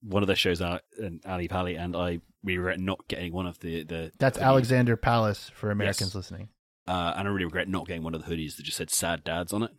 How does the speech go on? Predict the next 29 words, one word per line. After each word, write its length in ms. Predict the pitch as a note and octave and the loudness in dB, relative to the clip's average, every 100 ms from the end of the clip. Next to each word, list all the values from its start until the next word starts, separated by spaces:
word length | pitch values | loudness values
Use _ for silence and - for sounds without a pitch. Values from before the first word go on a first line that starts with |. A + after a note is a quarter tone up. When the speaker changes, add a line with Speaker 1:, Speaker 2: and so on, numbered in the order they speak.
| _ | _
Speaker 1:
which 160 | - - | -14 -10
I 20 | |
thought 140 | - | -8
was 100 | - | -8
great. 140 | - D#3+ | -4 2
Speaker 2:
Yeah, 280 | A#3 C4+ F3 | 6 6 6
that'd 180 | F3+ | 6
be 100 | G#3 | 4
perfect 400 | G3+ A3+ - D3+ | 4 4 4 -2
for 120 | - G#2+ | -4 -2
you. 60 | |
Speaker 1:
Like, 80 | G2 | 0
Speaker 2:
Yeah, 40 | A#2+ | 2
Speaker 1:
is 60 | C#3+ | 2
that, 60 | |
Speaker 2:
that'd 40 | C3+ | 2
be 20 | |
Speaker 1:
it's 80 | D#3+ | 0
Speaker 2:
good. 100 | A2 | 4
Speaker 1:
great. 220 | D3+ E3+ | 6 6
It's 120 | C#3+ - | 4 2
great 280 | C3 C#3+ | 4 4
merch 300 | G#2+ B2+ - - | 4 2 0 -4
for 80 | |
them, 180 | E2 D2+ | -6 -8
I 40 | E2 | -8
think, 220 | D#2+ D#2 | -10 -10
as 100 | F2 | -8
well. 180 | E2+ | -8